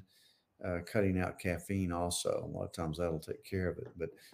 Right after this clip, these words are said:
look at your levels, at estrogen progesterone ratio. Um,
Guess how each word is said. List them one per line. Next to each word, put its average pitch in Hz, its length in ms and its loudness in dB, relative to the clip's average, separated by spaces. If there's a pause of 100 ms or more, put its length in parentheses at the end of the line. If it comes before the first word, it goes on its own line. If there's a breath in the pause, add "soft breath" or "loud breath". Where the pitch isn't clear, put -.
(140)
look 117 180 6
at - 160 -6
your 123 100 8
levels, 107 520 10
at 85 220 4
estrogen 92 500 0
progesterone 85 720 0
ratio. 85 560 2 (1120)
Um, 85 580 2